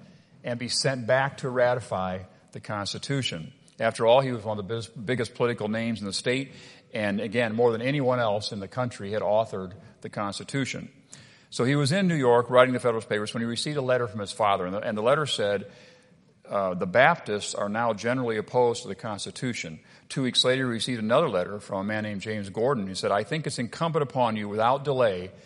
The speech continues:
to repair to this state, as the loss of the Constitution in this state may involve consequences more alarming,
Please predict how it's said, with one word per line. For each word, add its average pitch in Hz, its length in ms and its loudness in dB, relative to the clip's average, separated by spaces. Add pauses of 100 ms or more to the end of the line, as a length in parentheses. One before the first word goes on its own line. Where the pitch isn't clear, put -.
(280)
to 113 100 -6
repair 131 680 0 (280)
to 107 100 -6
this 113 200 -2
state, - 460 -2 (380)
as 113 180 4
the 113 80 0
loss 117 360 6
of 175 40 -4
the 160 80 -2
Constitution 143 720 -4
in 104 100 -2
this 117 160 -2
state 113 320 0
may 113 180 -2
involve 107 360 2
consequences 127 840 -6
more 120 220 2
alarming, 120 600 2